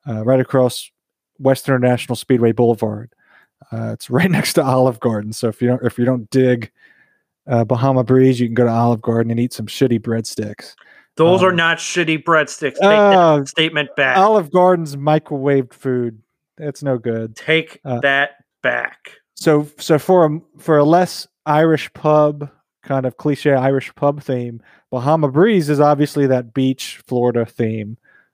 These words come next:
Speaker 1: Uh, if you look at pictures of it, it looks pretty cool as well. Uh, it's called Bahama Breeze Island Grill. And I think if we did some recording or meeting up there, uh, we would drink a lot of juicy alcohol drinks, is what I'm go-,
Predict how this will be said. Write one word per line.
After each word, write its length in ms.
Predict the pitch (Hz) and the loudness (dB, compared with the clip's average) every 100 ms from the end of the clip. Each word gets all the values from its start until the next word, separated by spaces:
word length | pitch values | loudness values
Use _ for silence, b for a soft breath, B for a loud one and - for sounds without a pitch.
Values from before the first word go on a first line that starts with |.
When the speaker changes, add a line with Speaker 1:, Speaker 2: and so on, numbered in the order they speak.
| _ | _
Speaker 1:
Uh, 200 | 135 117 117 | -8 -6 -6
if 100 | - | 0
you 80 | 127 | 2
look 140 | 143 | 2
at 100 | 131 | 0
pictures 380 | - 147 - 120 | -4 -4 -2 0
of 120 | 131 123 | 2 2
it, 80 | |
it 100 | 123 123 | 0 -2
looks 160 | 120 | -4
pretty 220 | - 123 113 | -4 -4 -4
cool 260 | - 120 107 | -2 -2 -2
as 140 | - | -4
well. 340 | 113 107 107 - b b b 127 | -6 -6 -12 -18 b b b -10
Uh, 60 | 117 | -8
it's 140 | - | -4
called 240 | 143 135 | -2 -2
Bahama 380 | 123 127 156 160 | -2 0 2 2
Breeze 320 | 139 147 135 | 2 2 2
Island 500 | - 127 127 123 113 - | 0 0 0 -2 -8 -14
Grill. 480 | 117 107 104 107 - _ _ _ _ - | -12 -10 -10 -14 -20 _ _ _ _ -8
And 100 | 117 | -6
I 60 | |
think 260 | 117 151 139 | -2 0 0
if 160 | 135 135 | 0 2
we 380 | 135 127 127 - _ _ _ _ _ 143 | 2 2 0 -6 _ _ _ _ _ -2
did 200 | 156 147 | 0 0
some 180 | 151 131 | -2 -2
recording 520 | - 156 151 147 135 | -2 0 2 2 0
or 80 | 131 | 0
meeting 340 | 139 139 131 | 0 0 0
up 200 | 131 - 123 | -2 -4 -2
there, 460 | 139 196 226 233 b b b b 151 | 2 2 0 -6 b b b b -8
uh, 120 | 143 | -4
we 120 | 143 143 | 0 0
would 160 | 139 | 0
drink 240 | 147 151 135 | 0 0 2
a 60 | |
lot 400 | 123 135 147 151 | 2 4 4 4
of 180 | 143 113 | 2 -2
juicy 600 | - 127 135 - 139 131 | -6 -2 -2 0 -2 -2
alcohol 520 | 131 123 123 113 110 | -2 -4 -4 -6 -6
drinks, 640 | 104 107 98 - - - - | -6 -8 -8 -14 -20 -18 -8
is 160 | 117 | -6
what 140 | 104 113 | -2 -2
I'm 160 | 113 | -2
go-, 140 | 107 | -6